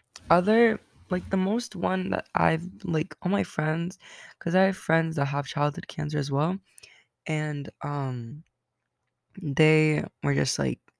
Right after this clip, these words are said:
scared, and they were just worrying about, like, how they don't wanna leave, like, their family, because honestly, like, cancer is just, like, you hear cancer, you're gonna be like,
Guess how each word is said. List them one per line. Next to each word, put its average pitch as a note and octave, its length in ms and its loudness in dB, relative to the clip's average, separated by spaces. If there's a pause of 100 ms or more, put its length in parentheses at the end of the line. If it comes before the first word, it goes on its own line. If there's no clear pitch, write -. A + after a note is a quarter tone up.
scared, C3+ 560 -2
and B2+ 100 -2
they B2+ 80 0
were B2+ 100 0
just B2 220 -6
worrying C3 420 2
about, B2+ 240 0
like, B2+ 300 -4 (520)
how - 180 -2
they B2+ 120 -2
don't C3 240 -6
wanna C3+ 220 -2
leave, B2+ 540 -4 (220)
like, B2 340 -8 (600)
their C#3 80 -4
family, C3 500 -2
because F3+ 440 -6
honestly, G3+ 400 -4
like, D#3 260 -4 (640)
cancer G#3 800 -4 (340)
is D#3+ 140 -4
just, E3 200 -4
like, D#3 140 -8
you E3 80 0
hear D#3+ 160 -2
cancer, D3+ 320 -4
you're C#3 100 0
gonna C#3 120 -4
be C3 60 0
like, - 240 -4